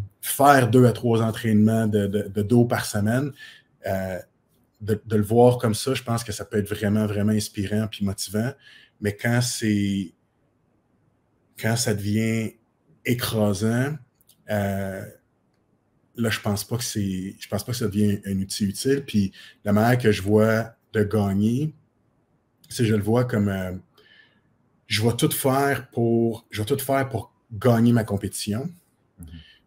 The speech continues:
Speaker 1: Puis je vais tout faire pour être, je vais tout faire pour gagner ma compétition. Puis, euh, sachant que ça se peut que je gagne pas, mais je vais tout faire pour. Fait que je vais laisser aucune, il y a aucune porte qui va être fermée sur mon posing, sur mon sommeil, sur ma récupération,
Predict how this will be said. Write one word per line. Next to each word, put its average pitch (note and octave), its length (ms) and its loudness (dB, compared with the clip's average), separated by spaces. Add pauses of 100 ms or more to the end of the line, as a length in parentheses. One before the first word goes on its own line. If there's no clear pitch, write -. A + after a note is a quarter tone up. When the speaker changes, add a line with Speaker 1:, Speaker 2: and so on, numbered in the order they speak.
Speaker 1:
Puis G#2+ 100 -6
je G#2+ 80 -2
vais G2+ 60 0
tout A#2 120 -4
faire B2 240 2
pour B2 140 -4
être, G#2+ 160 -2 (220)
je A2 60 -8
vais G#2+ 40 -4
tout - 100 -6
faire F3 140 0
pour C3 120 -2
gagner A#2+ 160 4
ma A#2+ 120 4
compétition. A2+ 720 -4 (500)
Puis, B2+ 440 2 (140)
euh, G2 600 -2
sachant C#3+ 360 -2
que C#3 60 -4
ça - 80 -8
se - 100 -8
peut B2+ 80 -2
que A#2 60 -2
je A2+ 80 2
gagne G2 240 0
pas, C3 360 -6 (140)
mais G2+ 60 -6
je - 100 -2
vais A#2+ 60 -6
tout - 160 -4
faire A2+ 480 -4
pour. F#2+ 340 -4 (320)
Fait A2+ 80 0
que G2 60 -2
je G2 120 -4
vais A2+ 60 2
laisser B2+ 540 2
aucune, D3 500 2 (240)
il G2 60 -10
y - 20 -6
a - 120 -8
aucune D3+ 360 2
porte B2+ 380 -4
qui A2 80 -10
va G#2+ 140 -4
être G#2 180 -4
fermée F#2 320 -8
sur - 200 -10
mon F#2 140 -6
posing, G#2 560 -2
sur - 200 -14
mon F2 120 -14
sommeil, G2 460 -4
sur - 400 -16
ma F2 100 -16
récupération, F#2 800 -10